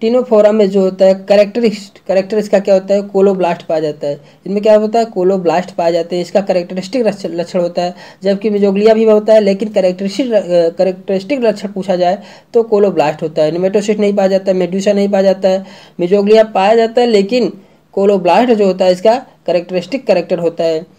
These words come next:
टिनोफोरा are a best defined as, cro-, ctenophora को हम किस प्रकार से अच्छे रूप से जो है उसको describe कर सकते हैं?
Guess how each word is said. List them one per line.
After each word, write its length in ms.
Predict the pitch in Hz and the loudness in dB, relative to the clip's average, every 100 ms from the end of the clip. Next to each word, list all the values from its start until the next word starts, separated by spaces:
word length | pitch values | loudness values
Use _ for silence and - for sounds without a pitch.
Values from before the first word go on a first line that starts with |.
| _ _ _ | _ _ _
टिनोफोरा 560 | 247 277 254 240 240 233 | 0 2 4 4 2 2
are 200 | 190 214 | 2 4
a 280 | 214 196 185 | 4 2 4
best 440 | 240 - - 185 190 - _ _ _ _ 160 | 2 0 -8 -8 -8 -14 _ _ _ _ -8
defined 460 | 196 - 185 196 | -8 -4 -2 0
as, 200 | 165 151 151 - _ _ _ - | 2 0 -2 -12 _ _ _ -8
cro-, 120 | 185 - _ _ _ - | -8 -10 _ _ _ -4
ctenophora 480 | 214 262 214 202 214 | 0 0 4 4 2
को 80 | 208 | 0
हम 160 | 220 | -4
किस 200 | 214 240 | -4 -6
प्रकार 280 | 226 208 196 | -2 -2 -2
से 280 | - 240 214 - _ _ _ _ - | 0 -2 -2 -8 _ _ _ _ -12
अच्छे 240 | 196 - | -6 -2
रूप 180 | 214 196 | 0 0
से 280 | 190 214 220 - _ - | 0 0 0 -6 _ -4
जो 120 | 196 | -2
है 80 | 208 | 0
उसको 260 | 208 - 190 | -2 -4 -4
describe 460 | 180 - 175 196 | -4 -2 0 2
कर 120 | 202 | 0
सकते 340 | 196 180 - 175 | -2 -6 -6 -6
हैं? 240 | 185 208 | -6 -10